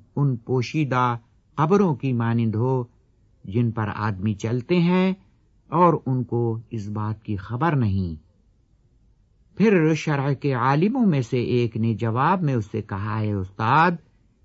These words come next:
ان باتوں کے کہنے سے تو ہمیں بھی بے عزت کرتا ہے۔" اس نے کہا، اے شرع کے عالموں، تم پر بھی افسوس کہ تم ایسے بودھ جن کو اٹھانا مشکل ہے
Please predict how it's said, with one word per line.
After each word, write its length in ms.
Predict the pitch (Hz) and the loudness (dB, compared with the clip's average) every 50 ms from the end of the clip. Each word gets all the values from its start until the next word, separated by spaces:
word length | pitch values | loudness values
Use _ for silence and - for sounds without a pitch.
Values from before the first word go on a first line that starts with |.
| _ | _
ان 320 | - - 196 190 175 151 120 | -2 2 2 4 4 2 2
باتوں 420 | 117 131 139 143 - - 156 139 | 2 2 2 2 0 0 -2 -2
کے 200 | 117 - 135 127 | 0 -2 -4 -4
کہنے 420 | 117 - 117 120 147 175 180 160 131 | -4 -4 -4 -4 -2 0 0 -2 -2
سے 340 | - - 127 123 123 120 117 - _ _ _ _ _ _ - | -2 -2 -2 0 0 -2 -4 -8 _ _ _ _ _ _ -8
تو 260 | - 135 127 120 113 95 92 | -6 -4 -2 -2 -2 -2 -2
ہمیں 260 | 107 127 156 196 196 | -2 0 2 4 4
بھی 260 | 160 120 123 135 135 | 4 2 2 0 0
بے 180 | 117 117 117 113 | 0 0 0 0
عزت 440 | 107 123 110 104 120 180 190 - - | 0 -2 -4 -2 -2 -4 -4 -4 -4
کرتا 400 | 135 120 110 107 - 113 104 95 90 | -4 -4 -4 -4 -2 -2 -2 -2 -2
ہے۔" 220 | 98 98 90 85 85 - _ _ _ _ _ _ _ _ _ _ _ _ _ _ _ _ _ _ _ _ _ _ _ _ _ _ | -4 -4 -4 -6 -8 -12 _ _ _ _ _ _ _ _ _ _ _ _ _ _ _ _ _ _ _ _ _ _ _ _ _ _
اس 200 | - 180 - - | -10 -10 -8 -4
نے 160 | - 160 139 104 | -2 -2 -2 -2
کہا، 440 | - 113 104 95 110 110 110 113 113 | -2 -4 -6 -4 -2 -2 -2 -2 -2
اے 260 | - - 113 110 104 | -4 -4 -2 -2 -2
شرع 340 | 98 - 120 113 113 107 113 | -2 -4 -6 -6 -4 -4 -6
کے 180 | 107 - 117 | -6 -6 -6
عالموں، 600 | 107 107 117 127 131 139 156 165 170 180 196 208 214 - _ _ _ _ _ _ _ - | -4 -2 0 0 0 0 0 0 0 0 0 -2 -2 -4 _ _ _ _ _ _ _ -8
تم 160 | 233 240 226 | -6 -6 -4
پر 160 | - 170 151 | -2 -2 -2
بھی 200 | 139 120 120 120 | 0 0 0 0
افسوس 580 | 110 101 - - - 110 107 101 95 90 - - | -2 -2 -4 -6 -4 -2 -2 -2 -2 -4 -6 -8
کہ 140 | - 101 98 95 | -10 -10 -8 -6
تم 320 | - 151 151 160 165 160 160 156 _ _ _ _ _ _ _ - | -4 -2 -2 -2 -2 -2 -4 -6 _ _ _ _ _ _ _ -10
ایسے 440 | - 113 123 135 127 - - 139 135 | -6 -4 -2 -2 -4 -4 -4 -4 -4
بودھ 480 | 120 113 131 143 151 151 151 151 131 147 143 139 127 113 | -2 0 0 2 4 4 2 2 0 -2 -4 -4 -4 -6
جن 240 | 110 120 131 139 - | -4 -4 -2 -2 -2
کو 320 | - 143 143 139 - - | -2 0 0 0 -2 -4
اٹھانا 440 | 120 117 123 123 131 135 131 123 123 | -6 -6 -6 -6 -4 -4 -2 -2 -2
مشکل 440 | 120 123 120 - - 147 151 143 135 | -2 -2 -4 -4 -2 -2 0 0 0
ہے 260 | 139 143 143 139 | 0 0 -2 -2